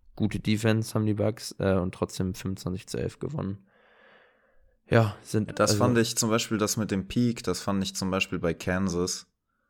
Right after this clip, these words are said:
Speaker 2: Ich mein, klar, die sind Super Bowl-Gewinner letztes Jahr, aber das fand ich bei Kansas auch. Die haben die ersten zwei Spiele gewonnen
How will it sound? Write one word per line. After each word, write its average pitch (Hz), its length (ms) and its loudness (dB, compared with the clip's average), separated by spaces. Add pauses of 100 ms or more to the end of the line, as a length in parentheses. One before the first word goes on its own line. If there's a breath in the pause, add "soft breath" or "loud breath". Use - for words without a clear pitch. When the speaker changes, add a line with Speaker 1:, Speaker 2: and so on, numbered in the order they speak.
(520)
Speaker 2:
Ich - 140 -10
mein, 85 180 0
klar, 90 260 0
die 85 100 0
sind 87 380 -2 (120)
Super 92 320 -4
Bowl-Gewinner 87 540 0
letztes 85 400 -4
Jahr, 85 180 -2
aber 82 140 -4
das 82 120 -2
fand 95 180 -2
ich 87 100 -8
bei 85 80 0
Kansas 90 460 -2
auch. 87 200 0
Die 85 160 -8
haben 87 200 -2
die 85 100 -2
ersten 101 300 -2
zwei 92 220 0
Spiele 90 320 -2
gewonnen 92 440 0